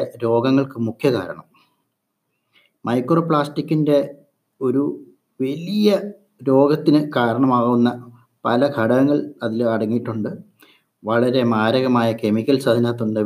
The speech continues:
വിഷാംശങ്ങളുണ്ട്. അതുകൊണ്ട് പ്ലാസ്റ്റിക്കിൻ്റെ ഉപയോഗം നമ്മൾ പരമാവധി കുറയ്ക്കുക. plastic വെറുതെ കൊണ്ടുപോയി, ഏഹ്, സ്ഥലത്ത് ഇടരുത്. ചിലപ്പം plastic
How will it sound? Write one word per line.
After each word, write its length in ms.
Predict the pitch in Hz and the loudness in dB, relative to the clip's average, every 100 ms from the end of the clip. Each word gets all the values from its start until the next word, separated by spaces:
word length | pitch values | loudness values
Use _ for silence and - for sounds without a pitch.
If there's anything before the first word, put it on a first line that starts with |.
| 104 | 0
വിഷാംശങ്ങളുണ്ട്. 760 | 98 120 123 139 123 95 95 113 101 | 0 -2 -2 -4 -4 -4 -6 -8 -10
അതുകൊണ്ട് 400 | 101 123 131 110 - _ _ _ _ | -6 -6 -6 -10 -14 _ _ _ _
പ്ലാസ്റ്റിക്കിൻ്റെ 600 | 110 107 110 - 135 143 120 | -2 0 0 -2 2 4 4
ഉപയോഗം 340 | 120 120 131 123 | 6 4 4 0
നമ്മൾ 220 | 110 120 104 | 0 -2 -2
പരമാവധി 500 | 98 107 110 117 120 | -2 0 2 2 0
കുറയ്ക്കുക. 420 | 104 90 - 104 | -4 -6 -6 -8
plastic 640 | 104 98 101 - 117 - 131 - _ _ _ - | -6 -4 -4 -6 -12 -8 -10 -10 _ _ _ -4
വെറുതെ 320 | 107 107 127 127 - _ _ _ _ - - _ _ _ | -2 0 -2 -2 -10 _ _ _ _ -20 -20 _ _ _
കൊണ്ടുപോയി, 520 | 113 110 110 117 117 117 - - _ 123 | -4 -2 0 2 2 0 -6 -20 _ -6
ഏഹ്, 160 | 113 - - - | -6 -8 -18 -8
സ്ഥലത്ത് 320 | 107 98 123 | -6 -2 2
ഇടരുത്. 440 | 110 110 117 98 92 | 2 2 0 -2 -2
ചിലപ്പം 320 | 98 - 117 117 | -4 -6 -6 -2
plastic 540 | 101 110 - 135 139 | 0 0 0 -2 0